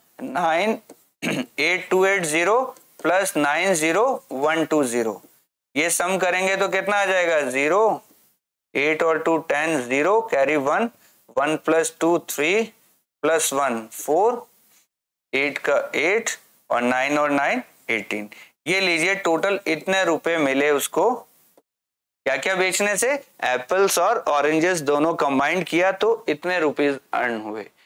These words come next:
तो बहुत ही ईजी क्वेश्चन था, ये हमने पिछले से उठा लिया सीधा सीधा, इसको हमने मल्टीप्लाई कर लिया, दोनों को हमने ऐड कर लिया। ऐसे हम क्वेश्चंस कर सकते हैं, ठीक है। चलिए अगली स्क्रीन पे चलते हैं।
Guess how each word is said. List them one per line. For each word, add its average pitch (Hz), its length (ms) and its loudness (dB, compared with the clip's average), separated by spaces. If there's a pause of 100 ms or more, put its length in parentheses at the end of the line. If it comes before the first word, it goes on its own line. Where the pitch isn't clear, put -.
(320)
तो 120 60 2
बहुत 139 340 0
ही 180 100 0
ईजी 175 200 0
क्वेश्चन 185 420 0
था, 202 100 0
ये 180 200 0
हमने 170 240 0
पिछले 180 380 -2
से 214 100 0
उठा 196 280 2
लिया 214 220 2
सीधा 220 280 0
सीधा, 226 400 0 (300)
इसको 147 300 0
हमने 151 260 0
मल्टीप्लाई 175 560 0
कर 208 160 0
लिया, 208 240 2
दोनों 139 340 0
को 156 80 2
हमने 170 340 0 (260)
ऐड 127 280 0
कर 120 140 0
लिया। 151 200 0
ऐसे 131 340 0
हम 139 140 0
क्वेश्चंस 123 380 -4
कर 107 140 -6
सकते - 320 -12
हैं, - 80 -20 (320)
ठीक 220 140 0
है। 190 160 0 (240)
चलिए 120 260 0
अगली 127 240 0
स्क्रीन 147 280 -2
पे 147 80 -4
चलते 143 300 -2
हैं। 233 160 -2